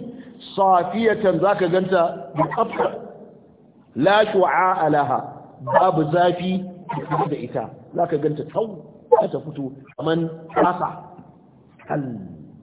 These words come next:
ba zafi ba abin nan. Don ka ga irin wannan,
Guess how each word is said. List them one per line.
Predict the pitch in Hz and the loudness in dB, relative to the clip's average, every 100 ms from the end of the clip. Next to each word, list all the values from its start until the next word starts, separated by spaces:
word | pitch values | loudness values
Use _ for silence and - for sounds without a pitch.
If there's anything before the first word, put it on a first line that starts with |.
| - - - - | -20 -20 -14 -2
ba | 185 156 | 0 2
zafi | 151 170 165 170 165 | 2 2 2 0 2
ba | 170 147 | 2 2
abin | 123 120 | -2 -4
nan. | 110 - - - - - - | -8 -14 -20 -20 -20 -8 0
Don | 214 | 0
ka | 214 254 | 2 4
ga | 262 | 4
irin | 285 285 247 | 6 6 4
wannan, | 214 202 202 | 4 2 2